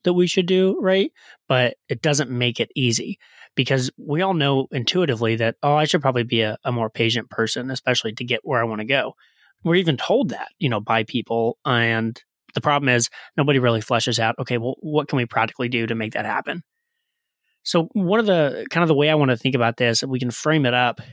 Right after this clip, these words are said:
in the context of kind of this metaphor of, of hiking up a mountain, right? So if you've, if you've got the top of this mountain is gonna be, let's just call it general success in whatever area that you're focused on, whether it's,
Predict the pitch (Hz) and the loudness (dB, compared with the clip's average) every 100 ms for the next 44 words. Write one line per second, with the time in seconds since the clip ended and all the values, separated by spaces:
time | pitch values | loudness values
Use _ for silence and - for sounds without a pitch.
0 | - - 135 123 113 - 135 135 135 120 | -10 -2 0 0 -2 0 0 0 0 0
1 | - - - 123 120 117 - - - 180 | -2 -10 -2 2 2 0 -4 -8 -2 2
2 | 175 139 123 - 123 120 113 123 123 - | 2 2 0 2 2 4 2 -2 -4 -2
3 | 120 123 113 117 104 107 117 117 - 117 | 0 0 0 -2 -2 -6 -10 -14 -4 -2
4 | 117 - _ _ - - 147 - 156 135 | -2 -6 _ _ -12 0 0 4 2 2
5 | - _ - 139 143 202 214 160 - 135 | -6 _ -4 0 2 2 2 0 2 2
6 | 143 135 131 120 113 117 123 185 _ 139 | 4 2 2 0 0 -2 -4 -8 _ 2
7 | 117 113 131 123 120 120 117 120 156 123 | 2 2 0 0 2 2 2 2 2 0
8 | - _ - 143 127 127 120 156 160 - | -4 _ -4 0 2 2 2 4 2 2
9 | 135 - 127 113 - - - _ 143 123 | -2 0 2 2 0 -4 -8 _ -2 0
10 | 120 123 143 131 - 131 127 117 110 117 | 0 2 4 2 2 2 4 2 2 0
11 | 113 - 110 - - 117 120 117 117 - | -2 -4 -4 -4 -4 -4 -2 0 0 0
12 | - | -4